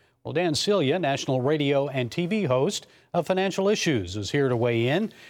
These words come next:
Dan, it's so good to see you again, first time in twenty twenty.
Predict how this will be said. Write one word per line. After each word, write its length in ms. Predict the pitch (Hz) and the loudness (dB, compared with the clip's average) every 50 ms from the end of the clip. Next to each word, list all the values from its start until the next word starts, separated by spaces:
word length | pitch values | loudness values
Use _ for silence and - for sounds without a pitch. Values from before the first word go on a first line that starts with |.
| - - _ - | -20 -14 _ -2
Dan, 240 | 143 156 185 214 | 0 0 0 0
it's 120 | 202 156 - | -2 -2 0
so 160 | - 175 170 | 0 0 2
good 200 | 151 170 180 165 | 2 0 0 0
to 80 | 147 135 | 0 0
see 200 | - - 202 214 | 0 0 0 2
you 100 | 208 180 | 2 0
again, 420 | 160 139 156 160 170 185 220 233 | 2 2 0 2 2 0 0 -2
first 380 | - - - 170 175 - - - | -2 0 0 0 0 0 0 0
time 300 | 175 170 175 190 202 196 | 0 0 2 2 2 2
in 200 | 175 156 139 120 | 2 2 0 -2
twenty 340 | - - 156 156 151 151 135 | -2 -2 -2 0 0 -2 -4
twenty. 480 | - - 156 151 156 185 233 226 - | -2 0 0 0 2 0 -2 -4 -6